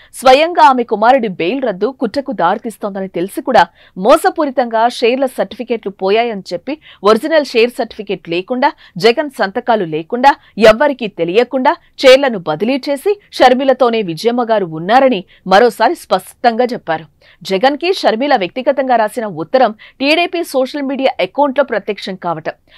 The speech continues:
విజయమ్మ గారు కూడా సంతకం చేసిన ఆ ఉత్తరాన్ని టీడీపీ వారు విడుదల చేయటం,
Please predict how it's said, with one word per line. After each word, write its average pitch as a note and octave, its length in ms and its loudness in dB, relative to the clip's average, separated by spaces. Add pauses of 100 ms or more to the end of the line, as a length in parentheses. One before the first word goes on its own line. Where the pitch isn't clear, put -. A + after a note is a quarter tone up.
(120)
విజయమ్మ D#4 420 4
గారు C#4+ 220 4
కూడా C#4 220 2 (100)
సంతకం B3+ 460 -2
చేసిన B3 220 -4 (120)
ఆ F3 140 4
ఉత్తరాన్ని A3 560 -2 (260)
టీడీపీ D4 440 -2
వారు A3 240 2
విడుదల G#3 400 0
చేయటం, E3 400 -8